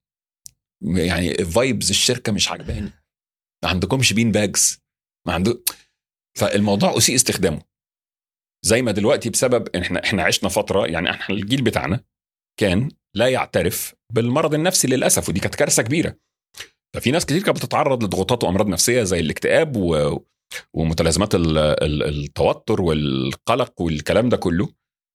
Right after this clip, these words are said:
ما كانش بيعترف بيها. الطفرة اللي حصلت إن بقى في وعي مبالغ فيه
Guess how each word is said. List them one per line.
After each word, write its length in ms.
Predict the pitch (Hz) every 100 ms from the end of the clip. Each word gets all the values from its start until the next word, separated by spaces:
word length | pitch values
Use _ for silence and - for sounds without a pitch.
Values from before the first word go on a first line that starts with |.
| _
ما 60 | 98
كانش 200 | 170 185
بيعترف 400 | 170 135 180 151
بيها. 240 | 139 117 _ _ _ _ _ - _ _ _ _ _ _ _ _ -
الطفرة 1040 | 90 87 85 82 80 - _ - 190 -
اللي 140 | 196 147
حصلت 540 | - 123 110 151 -
إن 120 | 90
بقى 160 | 90 87
في 180 | - 143
وعي 460 | 120 151 110 87 -
مبالغ 480 | 98 101 113 214 170
فيه 500 | - - 123 110